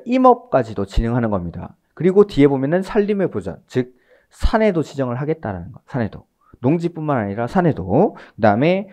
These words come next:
자연환경 보전지역은 자연환경 수자원, 해안, 생태계 상수원 및 문화재의 보전과 수산자원의 보호, 육성, 네,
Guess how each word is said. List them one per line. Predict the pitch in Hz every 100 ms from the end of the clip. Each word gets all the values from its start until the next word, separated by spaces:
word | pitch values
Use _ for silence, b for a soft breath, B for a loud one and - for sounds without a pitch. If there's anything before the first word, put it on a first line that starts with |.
| B _
자연환경 | 147 156 185 180 175
보전지역은 | 113 110 107 107 90 123 135 107 90 -
자연환경 | 120 139 143 143 147
수자원, | - 151 143 143
해안, | 160 151 147
생태계 | 156 165 175 147
상수원 | 151 151 156 160
및 | 156
문화재의 | 107 127 147 151 151
보전과 | - 104 131 151 139 92 - b b
수산자원의 | - - 214 208 196 196 196
보호, | - 95 110 107
육성, | 104 - 87
네, | 113 151